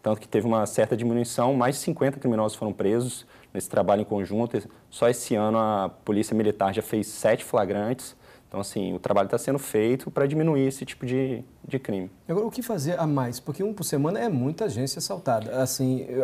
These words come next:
Speaker 2: a Polícia Federal não cabe fazer a segurança patrimonial ali dos Correios, né? É, a Polícia Federal investiga? Como é que funciona essa divisão? Polícia Federal ou Polícia Militar?
Speaker 1: É, a Polícia Federal faz a
Speaker 2: No
Speaker 1: investigação.
Speaker 2: caso dos Correios, naturalmente.
Speaker 1: Sim,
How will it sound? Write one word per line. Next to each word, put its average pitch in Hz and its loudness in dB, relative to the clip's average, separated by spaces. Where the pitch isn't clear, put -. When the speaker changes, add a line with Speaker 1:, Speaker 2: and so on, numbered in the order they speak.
Speaker 2:
a 147 4
Polícia 233 0
Federal 175 4
não 165 0
cabe 175 4
fazer 170 2
a 180 0
segurança 170 0
patrimonial 147 4
ali 127 4
dos 127 -2
Correios, 117 2
né? 156 -2
É, 135 4
a 131 4
Polícia 156 -2
Federal 160 4
investiga? 180 0
Como 233 -4
é 294 -4
que - -10
funciona 175 -2
essa 151 -2
divisão? 135 0
Polícia 156 -4
Federal 156 2
ou 202 0
Polícia 175 -4
Militar? 131 -4
Speaker 1:
É, 104 4
a 95 4
Polícia 127 2
Federal 139 8
faz 165 4
a - 2
Speaker 2:
No 185 4
Speaker 1:
investigação. 156 4
Speaker 2:
caso 135 2
dos 139 -4
Correios, 117 -2
naturalmente. 101 -4
Speaker 1:
Sim, - -20